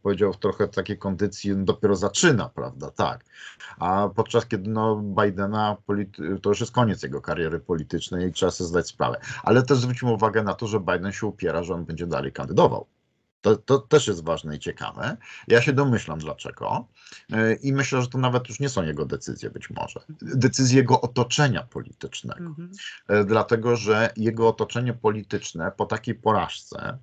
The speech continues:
Speaker 1: w postaci wycofania się kandydata, bo nie jest zdrowotnie zdolny do kontynuowania, to jest koniec tego otoczenia politycznego, ponieważ wszyscy, e, ci, którzy w tym otoczeniu teraz są, gdziekolwiek się teraz pojawią,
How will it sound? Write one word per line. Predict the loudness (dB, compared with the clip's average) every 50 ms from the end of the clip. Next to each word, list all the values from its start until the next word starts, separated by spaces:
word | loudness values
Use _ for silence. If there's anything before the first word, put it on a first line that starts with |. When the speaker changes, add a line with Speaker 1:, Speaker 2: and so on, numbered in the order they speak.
| _ _
Speaker 1:
w | -2 0 0 0
postaci | -2 -6 -6 -4 -4 -4 -4 -4
wycofania | -4 -6 -6 -6 -4 -2 0 0 0 0
się | 0 -2 -4
kandydata, | -4 -2 -4 -6 -4 -6 -6 -6 -2 0 0 0 2 0 -2 0
bo | 0 -2
nie | -2 -2 -2 -2
jest | -2 -2 -4
zdrowotnie | -4 -4 -4 -2 -2 -2 -4 -4 -6 -6
zdolny | -6 -4 -2 -2 -2 0 -2
do | -2 -4
kontynuowania, | -4 -6 -8 -6 -6 -6 -4 -4 -4 -2 -2 -2 -2 -2 -2 0 0 0 0 -2 -8 -18 -20 -10 _
to | 2 2
jest | 2 2 -2 -4
koniec | _ 4 4 4 4 2 -2
tego | -6 -8 -6 -6 -8
otoczenia | -8 -10 -10 -10 -10 -12 -12 -12
politycznego, | -10 -8 -8 -8 -10 -12 -14 -14 -12 -12 -12 -10 -4 -2 -2 -2 -2 -4 -6 -8 -2 0
ponieważ | 2 2 4 2 0 -2 -6
wszyscy, | -2 0 0 0 0 -4 -2 0 2 2 2 0 -4 -10 -16 -18 -16 -16 -16 -16 -18 -10 -2 0
e, | 2 4 4 4 4
ci, | 4 2 0
którzy | 0 0 -2 -4 -4 -4
w | -2
tym | -2 -2 -2 -2
otoczeniu | 0 2 2 2 2 0 0 0 -2
teraz | 0 0 2 2 2 0 -2
są, | -6 -6 -6 -6 -4 -4 -4 -4 -4
gdziekolwiek | -4 0 2 2 2 6 6 6 6 6 4 0
się | -2 -2
teraz | 0 2 0 0 0
pojawią, | -4 _ -2 2 4 4 4 4 4 2 -2